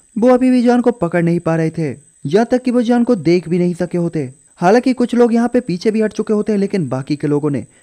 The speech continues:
अभी तक आगे बढ़ना कंटिन्यू रखा होता है और देखते ही देखते और भी ज्यादा लोग वहाँ पे पीछा करना शुरू कर देते हैं। जॉन और ज्यादा बार तक पिल की स्मेल को छोड़ रहा होता, वो कंफर्म करना चाहता था कि ये जो लोग थे और ये जो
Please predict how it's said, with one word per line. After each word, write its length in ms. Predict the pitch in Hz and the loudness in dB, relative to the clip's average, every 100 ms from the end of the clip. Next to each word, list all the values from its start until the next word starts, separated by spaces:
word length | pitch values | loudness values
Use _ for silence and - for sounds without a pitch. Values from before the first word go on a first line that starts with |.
| _ - | _ -2
अभी 220 | 214 240 | 0 0
तक 160 | 240 240 | 0 0
आगे 200 | 233 233 | 0 0
बढ़ना 240 | 233 226 | 0 0
कंटिन्यू 440 | 233 220 214 226 220 | 0 -2 0 0 2
रखा 260 | 214 214 | 0 -2
होता 280 | 214 214 202 | -4 -2 -4
है 240 | 196 131 - _ - | -6 -8 -12 _ -2
और 140 | 226 | 0
देखते 340 | 214 240 247 | 2 0 2
ही 60 | 254 | 0
देखते 280 | 233 240 240 | 0 0 2
और 180 | 220 208 | 2 2
भी 100 | 214 | 0
ज्यादा 220 | 214 214 | 0 2
लोग 240 | 214 196 | 2 0
वहाँ 160 | 180 185 | -2 -2
पे 100 | 185 | -2
पीछा 240 | 190 190 | -2 -4
करना 260 | 190 185 196 | -2 -2 -2
शुरू 260 | - 143 | -2 -4
कर 160 | 143 147 | -2 -2
देते 220 | 151 147 | -2 -2
हैं। 240 | 151 131 - _ - | -2 -4 -8 _ -12
जॉन 340 | 139 220 240 | -4 0 0
और 380 | 208 - 214 220 | -2 -4 -2 -2
ज्यादा 280 | 214 214 214 | -2 -2 -2
बार 240 | 135 139 | -2 -4
तक 260 | 143 139 123 - _ | -4 -6 -6 -10 _
पिल 160 | 226 233 | -4 -2
की 160 | 233 240 | -2 -2
स्मेल 200 | 226 233 | 0 2
को 120 | 240 | 0
छोड़ 280 | - 196 202 | 0 0 0
रहा 100 | 190 | 0
होता, 200 | 196 196 | 0 0
वो 120 | 208 | 0
कंफर्म 380 | 165 143 160 151 | -2 -4 -4 -4
करना 220 | 156 160 | -2 -2
चाहता 280 | 160 147 151 | -4 -6 -6
था 340 | 147 113 _ _ _ _ _ | -6 -10 _ _ _ _ _
कि 80 | 214 | 0
ये 100 | 226 | 2
जो 180 | 214 226 | 4 4
लोग 280 | 220 220 - | 4 2 2
थे 40 | |
और 100 | 214 | 0
ये 140 | 214 208 | 2 2
जो 380 | 208 139 - | 4 2 0